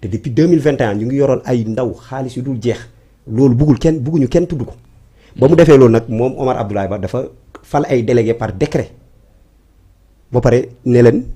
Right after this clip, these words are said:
sàmbal leen ma lii, képp ku génn ngeen jël turam ngeen remonté ko pour ñu dàq leen.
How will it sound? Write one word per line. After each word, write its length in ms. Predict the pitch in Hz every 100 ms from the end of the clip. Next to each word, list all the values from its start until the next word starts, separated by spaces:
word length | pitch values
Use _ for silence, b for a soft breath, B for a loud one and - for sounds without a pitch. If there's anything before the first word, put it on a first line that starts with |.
| -
sàmbal 580 | - - - 139 143 135
leen 200 | 127 117
ma 60 | 113
lii, 220 | 107 131 -
képp 220 | 156 156
ku 100 | 151 123
génn 160 | 117 123 120
ngeen 180 | 113 113
jël 140 | 135
turam 200 | 127 120
ngeen 120 | 113 113
remonté 340 | 117 107 104
ko 80 | 104
pour 120 | 113
ñu 100 | 104
dàq 200 | 98 92
leen. 140 | 90